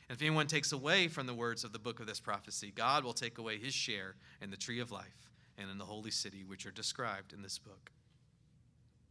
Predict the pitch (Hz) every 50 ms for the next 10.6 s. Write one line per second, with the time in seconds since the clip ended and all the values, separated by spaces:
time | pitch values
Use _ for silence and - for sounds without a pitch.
0 | _ - - - - - - - - - 165 160 175 156 160 170 170 165 - 156
1 | 165 170 156 156 156 151 156 131 123 143 147 - - - 147 135 127 120 120 120
2 | - - - 151 123 107 92 - - - - - - 190 175 139 110 95 98 95
3 | 98 - - - - - - - - - 107 107 104 101 101 107 104 101 98 92
4 | - - - 95 92 98 92 - - - - - - _ - - - - - -
5 | - - - - - - - 107 110 120 113 95 90 - - _ _ _ - -
6 | - _ - - _ - - - - 104 101 104 104 104 104 - - 104 101 -
7 | - - - - - - - - - _ _ _ - - _ - - - _ _
8 | _ - - _ - - - - 120 120 120 107 - - - - - - - -
9 | 104 98 104 95 95 92 92 - 98 92 85 - 95 - - - - - - -
10 | - - 98 98 98 101 98 101 92 101 104 95